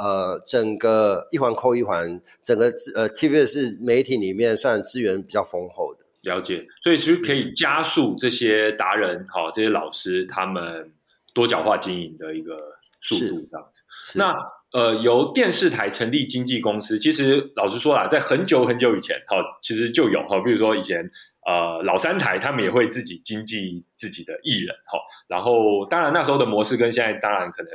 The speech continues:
Speaker 1: 完全是不一样的，哈，那但是都会有类似的事情。那现在由T V B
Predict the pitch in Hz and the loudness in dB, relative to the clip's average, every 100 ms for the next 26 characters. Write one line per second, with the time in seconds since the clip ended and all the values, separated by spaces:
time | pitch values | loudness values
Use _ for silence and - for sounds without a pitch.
0 | 82 92 95 95 - 104 90 87 - - | -4 -4 -2 -6 -4 -6 -2 -4 -6 -14
1 | - 82 - - 139 143 131 135 135 127 | -8 -8 -8 -4 0 0 -2 0 0 2
2 | 123 87 90 135 123 104 - 113 92 85 | 4 2 0 2 2 0 -2 -6 -4 -6
3 | 82 98 - _ - 202 202 233 185 190 | -6 -10 -10 _ -8 -4 0 0 2 0
4 | 143 120 120 156 160 147 | 4 2 2 2 2 4